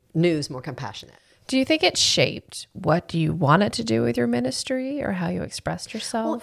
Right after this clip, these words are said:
Speaker 1: it's
Speaker 2: in,
Speaker 1: interesting. I'm
Speaker 2: like
Speaker 1: ordained in the Presbyterian Church, and the
Speaker 2: Mm-hmm.
Speaker 1: presbytery actually gave me the designation of ministry in the media.
Speaker 2: Ooh.
Speaker 1: Yeah. So they, you know, s-, some people go into church work or, you know, in
Speaker 2: Right.
Speaker 1: congregational life. And, and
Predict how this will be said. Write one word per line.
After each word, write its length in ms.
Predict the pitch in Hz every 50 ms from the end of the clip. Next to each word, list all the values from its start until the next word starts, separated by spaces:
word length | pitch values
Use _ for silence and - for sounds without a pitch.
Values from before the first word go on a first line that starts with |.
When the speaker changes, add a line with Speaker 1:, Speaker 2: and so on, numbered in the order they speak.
| -
Speaker 1:
it's 120 | - 233 -
Speaker 2:
in, 60 | 381
Speaker 1:
interesting. 240 | 359 302 - - 190 170
I'm 120 | 202 220
Speaker 2:
like 120 | 240 - -
Speaker 1:
ordained 300 | 202 196 214 214 208 208
in 40 | 208
the 60 | 190 185
Presbyterian 540 | - 208 190 - 185 175 - 185 180 180
Church, 280 | 175 - 170 151 - - -
and 200 | - 170 175 185 185
the 60 | 170
Speaker 2:
Mm-hmm. 60 | 185
Speaker 1:
presbytery 600 | - - 214 240 - - 220 - 208 180 165 160
actually 400 | - 156 170 - - - - 170
gave 400 | 151 156 156 160 165 165 165 -
me 420 | 160 147 147 143 139 135 135 - _ _ _ - - _ _ 180 -
the 240 | - 156 143 139 143
designation 800 | 139 131 - 151 151 143 - 143 143 147 143 147 - - 156 139
of 180 | - - - 160
ministry 440 | 156 156 156 160 - - 165 156
in 240 | 135 - 147 151 151
the 60 | 139 131
media. 540 | 131 127 143 151 147 - 95 - - - - - - -
Speaker 2:
Ooh. 680 | - 202 226 302 415 - 427 262 226 190 185 185 175 175
Speaker 1:
Yeah. 280 | 165 220 240 277 240 -
So 160 | - - 202
they, 480 | 185 160 208 208 208 202 208 - - - 160
you 100 | 208 226
know, 120 | 196 165
s-, 180 | 175 175 - - -
some 200 | 151 - - 185
people 200 | 175 190 180 175
go 120 | 170 175 170
into 360 | 170 170 170 170 165 165 165 160 - - -
church 280 | - 202 175 170 -
work 320 | - 147 139 165 196 - -
or, 60 | 135
you 120 | 151 165
know, 60 | 160
in 140 | 151 151 160
Speaker 2:
Right. 60 | 156 -
Speaker 1:
congregational 540 | 175 165 151 147 147 147 151 147 - 147 131
life. 200 | 131 135 147 -
And, 160 | 160 151 151 - _ -
and 240 | 156 156 147 139